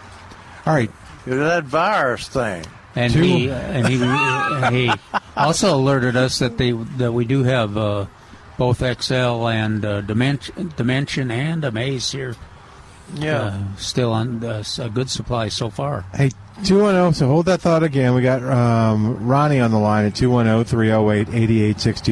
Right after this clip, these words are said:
Speaker 1: seven. Ronnie, welcome to Milberger's Gardening, South Texas. How can we help you today?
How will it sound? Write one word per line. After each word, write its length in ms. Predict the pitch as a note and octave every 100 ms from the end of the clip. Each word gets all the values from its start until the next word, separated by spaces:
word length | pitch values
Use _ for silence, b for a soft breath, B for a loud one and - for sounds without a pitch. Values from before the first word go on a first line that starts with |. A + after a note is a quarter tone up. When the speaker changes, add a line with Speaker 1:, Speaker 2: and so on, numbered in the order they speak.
| G2+
Speaker 1:
seven. 380 | A2+ G#2 G2+ G2 B B B C#3+ D#3+
Ronnie, 260 | F#3 F#3
welcome 340 | D#3+ F#3+ F3+ C#3+
to 80 | B2+
Milberger's 520 | C3 B2 B2 A#2 A2
Gardening, 380 | A2+ A2 A2 G#2+
South 280 | B2 A2 -
Texas. 400 | A2+ G#2+ D#3+ C#3+
How 140 | D3+
can 100 | D#3+
we 80 | C#3
help 200 | A#2 G#2+
you 80 | G#2
today? 240 | E2+ E2+